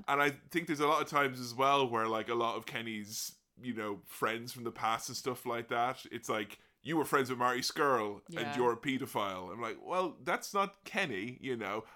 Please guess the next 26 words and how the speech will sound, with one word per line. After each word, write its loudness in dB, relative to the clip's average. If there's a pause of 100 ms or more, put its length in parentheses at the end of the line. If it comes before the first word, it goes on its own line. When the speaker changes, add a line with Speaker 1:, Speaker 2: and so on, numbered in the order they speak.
Speaker 1:
I 6
do -2
have 4
issues 2
with -4
Kenny's -2
maybe -2
not -2
calling 2
out -4
certain -2
folks -4
during -4
speaking -6
out, -6
and -12 (300)
hey, 2
certainly 2
booking 4
a 4
sex 0
offender 2
on 0
your 0
New -4
Japan, -4